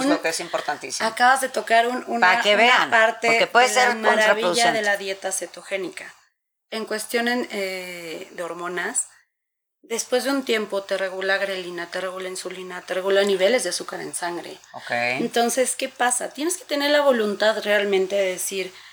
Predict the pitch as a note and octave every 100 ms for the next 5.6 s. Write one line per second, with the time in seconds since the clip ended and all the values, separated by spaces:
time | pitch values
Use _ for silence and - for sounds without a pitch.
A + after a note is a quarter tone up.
0 | _ _ _ - C#4 D4+ - C4 C4 G#3
1 | A3 B3+ G#3 - - G#3+ - - - _
2 | _ _ _ G#3 G3+ G3 G3 G3+ G3+ -
3 | G#3+ G3+ G#3 G#3 G3 F#3 F3 F3 F#3+ F3+
4 | F3+ G3 F3 F3 F#3 F#3 E3+ - F#3 F3+
5 | F3+ F#3 F3 F3 F#3